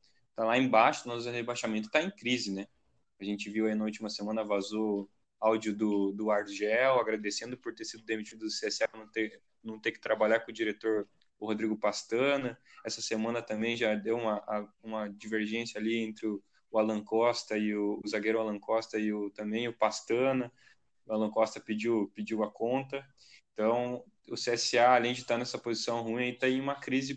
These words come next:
política, né, ali, ali nos bastidores. E o Juventude vem bem, né? Então, eu acredito que o Juventude vai, vai garfar e o C S A fora de casa vai sair com a vitória.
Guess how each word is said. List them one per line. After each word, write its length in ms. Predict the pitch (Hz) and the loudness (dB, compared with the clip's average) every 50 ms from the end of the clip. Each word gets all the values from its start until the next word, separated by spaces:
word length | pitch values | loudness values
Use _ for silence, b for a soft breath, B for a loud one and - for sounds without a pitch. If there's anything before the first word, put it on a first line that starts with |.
| - - _ | -10 -10 _
política, 600 | - 135 131 131 135 131 131 - - - - 104 101 | 0 2 4 4 4 2 0 -4 -4 -4 -4 -2 -2
né, 180 | 107 113 113 | -2 -2 -2
ali, 300 | 110 107 104 110 110 107 - | -2 -2 0 -2 -2 -2 -4
ali 160 | 110 104 107 | -4 -2 -2
nos 160 | 110 110 110 | -2 -4 -4
bastidores. 800 | 107 - 110 107 - - - 107 104 110 127 127 - - - - B B B B B B B B B _ _ | 0 0 0 0 0 -6 -4 -2 0 0 0 0 -2 -6 -10 -12 B B B B B B B B B _ _
E 180 | 117 113 117 120 | -2 0 0 2
o 360 | 123 127 131 131 143 147 143 | 4 4 4 6 6 4 4
Juventude 1120 | 127 127 127 131 123 117 - - 120 127 131 131 131 143 151 156 160 165 165 170 170 165 160 151 | 4 2 2 2 0 0 -2 0 2 2 2 2 2 0 0 0 0 -4 -4 -4 -2 -2 0 0
vem 200 | 156 170 180 185 | 0 0 0 2
bem, 260 | 170 160 151 135 120 | 2 4 4 2 2
né? 200 | 107 107 117 110 - _ _ | -2 -4 -4 -8 -12 _ _
Então, 180 | - 110 113 117 | -8 -6 -6 -6
eu 120 | 123 127 | -6 -8
acredito 400 | 127 127 131 123 117 131 131 - | -8 -8 -10 -10 -10 -10 -12 -12
que 80 | - 131 | -12 -10
o 20 | |
Juventude 420 | 135 127 131 127 - 127 120 123 | -6 -4 -6 -4 -6 -8 -8 -6
vai, 360 | 127 131 131 131 127 127 117 104 | -2 0 0 2 2 0 -2 -6
vai 200 | 110 110 117 117 | -2 0 0 2
garfar 480 | 117 123 120 113 117 - - 110 113 113 | 4 4 2 2 0 -2 0 0 2 2
e 40 | 113 | 0
o 40 | 107 | -2
C 160 | - - 110 | -4 -4 -4
S 160 | 107 - - | -4 -2 -4
A 80 | - 104 | -4 -4
fora 240 | - - 110 107 | -2 -4 -4 -4
de 80 | 101 101 | -4 -8
casa 260 | - - 107 104 107 | -4 -4 -4 -4 -4
vai 120 | 113 120 117 | -8 -10 -10
sair 220 | - - 117 113 | -8 -10 -10 -10
com 120 | - - | -8 -10
a 40 | 120 | -12
vitória. 360 | 117 - _ _ 101 101 95 | -12 -14 _ _ -14 -14 -14